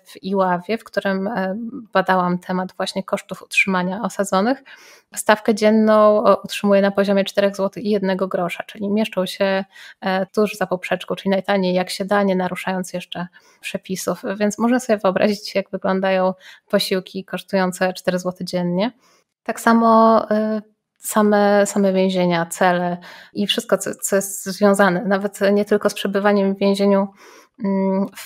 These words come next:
w roli osadzonego, ale także praca w więzieniu jest, e, związana z tym, że przebywa się w miejscu, mm, naprawdę niedofinansowanym. Zdarzyło mi się na przykład, że przebywałam w części dla, e, dla personelu, w, e, części wychowawców i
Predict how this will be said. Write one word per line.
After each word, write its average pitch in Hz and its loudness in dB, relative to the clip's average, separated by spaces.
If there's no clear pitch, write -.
w 196 2
roli 202 6
osadzonego, 214 4
ale 185 4
także 196 0
praca 214 2
w - -14
więzieniu 180 2
jest, 180 -2
e, 190 0
związana 202 0
z - -10
tym, 208 0
że 190 -2
przebywa 190 -4
się 190 -10
w 190 -6
miejscu, 196 -2
mm, 190 0
naprawdę 233 2
niedofinansowanym. 185 -2
Zdarzyło 220 4
mi 214 2
się 214 -2
na 202 2
przykład, 196 0
że 196 0
przebywałam 208 2
w - -18
części 208 -2
dla, 190 -2
e, 190 -4
dla 190 -6
personelu, 190 2
w, - -8
e, 202 2
części - -6
wychowawców 190 -4
i 208 -2